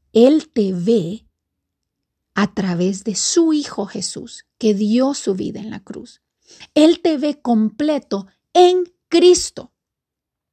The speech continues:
A ver, cuando, cuando, eh, qu-, quiero que, que de verdad entiendan que al Dios verte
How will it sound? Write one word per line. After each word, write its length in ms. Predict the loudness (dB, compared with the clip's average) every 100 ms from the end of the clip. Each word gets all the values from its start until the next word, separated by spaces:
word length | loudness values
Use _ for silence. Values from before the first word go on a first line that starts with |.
| _ _ _ _ _ _ _ _ _ _ _ 2
A 80 |
ver, 260 | 2 2 -4 _ _ _ _ _ _ _ _ _ _ _ _ _ _ _ _ _ _ _ _ _ _ 2
cuando, 680 | 4 4 2 4 2 0 _
cuando, 760 | -6 -4 -2 -4 -4 -6 -10 _ _ _ _ -20
eh, 140 | -20 -18
qu-, 180 | -16 -2
quiero 300 | 2 2 0
que, 220 | -4 -2
que 120 | -2
de 120 | 0
verdad 340 | 0 -2 -2 0
entiendan 960 | 0 -2 -4 -2 0 -2 -8 -12 -18 _ _ _ _ _ _ _ _ _ _ _ _ _ _ _ -12 -10 -10 _ _ _ _ _ _ -6
que 120 | -2
al 240 | 0 -2
Dios 440 | 0 0 0 -2 -8
verte 580 | -8 -8 -12 -18 -20